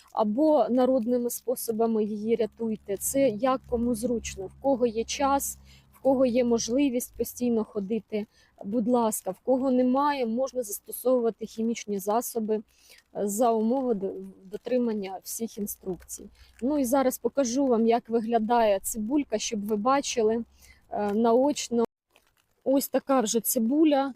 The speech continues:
тут різні сорти, я про це розповідала. Хто не бачив, є відео про всі етапи вирощування на каналі. Ось така вже, бачите, яка гарна цибулька. Тут і ексібішн, і всякі різні сорти. Ось так ось повела вона себе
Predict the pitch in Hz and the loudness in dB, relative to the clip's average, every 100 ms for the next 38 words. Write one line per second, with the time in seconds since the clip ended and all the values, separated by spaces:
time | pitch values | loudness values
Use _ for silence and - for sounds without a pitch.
0 | - 269 214 285 240 233 226 - 277 - | -2 -2 2 2 2 2 0 0 -2 0
1 | 349 339 302 _ _ 208 254 233 226 233 | 2 2 2 _ _ -2 0 0 0 -4
2 | - 233 226 - 233 247 285 302 247 - | 2 2 2 -2 0 2 4 4 2 0
3 | 302 294 254 214 269 247 226 208 269 247 | 0 2 2 2 2 0 -4 0 0 2
4 | 254 208 208 196 220 - 294 269 - 247 | 2 2 2 2 -2 -2 0 0 0 -2
5 | 220 214 226 240 - 214 208 202 202 233 | -2 -2 2 2 0 -4 -2 0 0 0
6 | 240 220 233 254 262 202 185 _ _ _ | 0 0 0 0 -2 -4 -8 _ _ _
7 | - _ - - 277 - 226 - 254 208 | -20 _ -12 0 0 2 -4 0 0 2
8 | 226 202 285 - - 208 - 208 233 220 | -2 0 -2 -2 -2 -2 -2 -2 0 0
9 | 208 - - 202 254 285 - 175 - - | -2 -2 -4 -2 0 0 -2 -10 -10 -20
10 | _ - 311 254 247 - 254 208 262 285 | _ -4 0 2 0 0 -2 0 2 2
11 | - 240 226 214 - 294 285 247 247 240 | 0 -2 0 -2 0 0 0 0 0 0
12 | 226 220 220 - _ 170 175 - - - | -2 -2 -6 -8 _ -16 -16 -20 -20 -4
13 | - - - 339 311 240 - 262 277 285 | -2 -2 2 0 2 -2 0 2 4 4
14 | 262 233 240 - 254 302 | 2 2 2 0 2 0